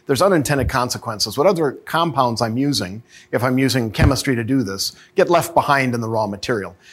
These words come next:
You can't remove those fingerprints. And I think that's just a, uh, that's an antiquated approach, right? Most of the processes for extraction that are being used go back to the Greeks. So,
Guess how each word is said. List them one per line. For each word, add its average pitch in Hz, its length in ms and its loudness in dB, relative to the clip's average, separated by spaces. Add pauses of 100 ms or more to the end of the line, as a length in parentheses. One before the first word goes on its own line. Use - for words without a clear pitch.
(100)
You 135 100 -2
can't 160 300 -2
remove 139 300 4
those 123 180 2
fingerprints. 147 720 -2 (600)
And 156 120 2
I 147 60 2
think 151 140 0
that's 147 200 0
just 156 240 2
a, 139 40 6
uh, 127 580 -2
that's 143 200 0
an 151 80 -2
antiquated 139 560 2
approach, 113 480 0
right? 107 260 -2
Most 151 340 2
of 127 60 -2
the 127 120 2
processes 139 600 0
for 120 140 -6
extraction 127 540 -6
that 117 80 -4
are 113 80 -4
being 107 180 -6
used 110 420 -4 (240)
go 180 100 2
back 190 160 4
to 143 60 -2
the 127 80 0
Greeks. 117 520 -4 (420)
So, 123 560 2